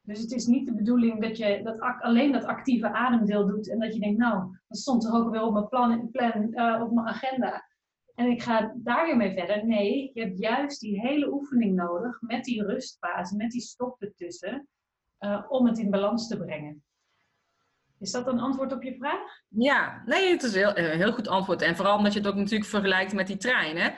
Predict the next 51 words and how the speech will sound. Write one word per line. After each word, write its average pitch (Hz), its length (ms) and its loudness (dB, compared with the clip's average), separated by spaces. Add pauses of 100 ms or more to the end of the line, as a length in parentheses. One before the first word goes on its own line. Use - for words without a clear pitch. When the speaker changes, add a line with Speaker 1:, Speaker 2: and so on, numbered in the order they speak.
(300)
Speaker 2:
Het - 100 -20
is 190 120 -4
ook 202 60 0
niet, 214 200 4
je 190 60 -6
kan 208 140 2
niet 233 140 4
de 220 60 2
hele 196 140 0
tijd 190 160 2
blijven 185 300 2
rennen 185 200 2
om 180 80 0
de 180 60 -4
trein 208 300 2
te 196 60 0
halen. 147 540 -2 (160)
Speaker 1:
Precies. 233 560 -2
Speaker 2:
Want - 120 -2
dan - 100 6
Speaker 1:
En 196 60 2
Speaker 2:
gaat 185 80 0
het 185 100 -6
op 180 80 -6
een 185 60 -6
gegeven 202 160 4 (100)
moment 214 160 -2
ook - 40 -14
niet 180 260 -2
goed, 156 360 -6
goed. - 280 2
Speaker 1:
Nee. - 160 -4 (100)
Speaker 2:
Dus - 80 -14
het 202 140 -6
is 202 140 0
inderdaad 196 380 0
goed 208 180 -4
dat 190 120 -6
als 190 160 0
je - 60 -4
eenmaal 185 220 2
zit, 233 160 0
dat 202 120 -2
je 202 60 -4
denkt: 170 240 0
"Hè, 262 80 2 (200)
hè, 214 260 6
ik 330 80 -6
heb 247 100 2
hem 254 160 4
gehaald. 240 580 2